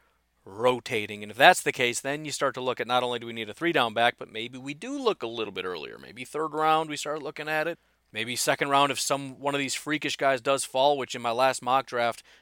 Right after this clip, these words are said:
none of the running backs went in the first round,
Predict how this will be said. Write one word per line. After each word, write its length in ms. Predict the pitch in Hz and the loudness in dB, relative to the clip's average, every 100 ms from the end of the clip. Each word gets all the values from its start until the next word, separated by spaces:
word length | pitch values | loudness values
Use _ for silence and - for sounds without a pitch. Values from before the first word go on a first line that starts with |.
| - | -18
none 300 | 113 131 143 | 0 4 4
of 80 | 147 | 4
the 80 | 135 | 2
running 260 | 131 131 | 2 2
backs 300 | 123 123 - | 2 0 0
went 180 | 131 123 | -10 -10
in 220 | 135 120 | -10 -10
the 60 | 107 | -10
first 340 | - 123 - | -6 -6 -4
round, 320 | 117 107 107 | -2 -2 -4